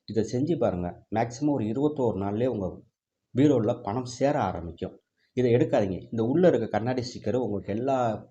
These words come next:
பக்கத்துல இருந்தும் அதை வந்து இரட்டிப்பா, இரட்டிப்பா காமிச்சுக்கிட்டே இருக்கும். அப்ப நீங்க வச்சிருக்க பணம் எவ்வளோ வச்சிருந்தாலும் அது நிறையா காட்டும். இந்த நிறையா காட்டுறதுனால பணம் வந்து அதிகமா சேரும்.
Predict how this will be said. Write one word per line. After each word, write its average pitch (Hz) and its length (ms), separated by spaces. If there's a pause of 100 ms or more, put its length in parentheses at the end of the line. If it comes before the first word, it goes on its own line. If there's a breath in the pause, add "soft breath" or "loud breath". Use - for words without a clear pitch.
பக்கத்துல 113 440
இருந்தும் 92 520 (240 loud breath)
அதை 107 220
வந்து 104 540 (140)
இரட்டிப்பா, 127 560
இரட்டிப்பா 104 420
காமிச்சுக்கிட்டே 98 480
இருக்கும். 92 300
அப்ப 98 220
நீங்க 95 240
வச்சிருக்க 151 320
பணம் 98 360 (300 loud breath)
எவ்வளோ 117 260
வச்சிருந்தாலும் 117 320
அது 101 160
நிறையா 113 480
காட்டும். 90 440 (220 soft breath)
இந்த 95 260
நிறையா 151 240
காட்டுறதுனால 95 640
பணம் 120 280
வந்து 104 200
அதிகமா 110 460
சேரும். 95 480